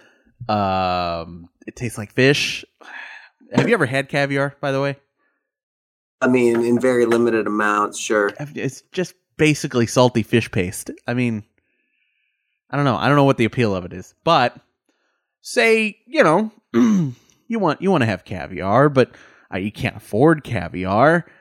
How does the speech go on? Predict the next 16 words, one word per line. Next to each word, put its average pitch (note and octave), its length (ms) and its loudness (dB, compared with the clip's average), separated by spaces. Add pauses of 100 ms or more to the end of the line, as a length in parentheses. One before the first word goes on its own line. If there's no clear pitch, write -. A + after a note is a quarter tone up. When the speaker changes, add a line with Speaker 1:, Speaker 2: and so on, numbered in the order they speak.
(300)
Speaker 1:
Uh, E2 280 -12
but A#2+ 120 -4
what E3+ 180 4
else G3 240 2
do - 100 -8
you F2+ 100 -10
like? - 500 -18 (360)
Uh, G#2 480 -2 (100)
let's A#2+ 200 -6
think. G2+ 420 -6
Um, G#2+ 420 0 (100)
we A#2 260 -2
like, G#2 480 -2
uh, G2 360 -2 (680)
uh, G2 120 -8
Cheetos. C#3 920 4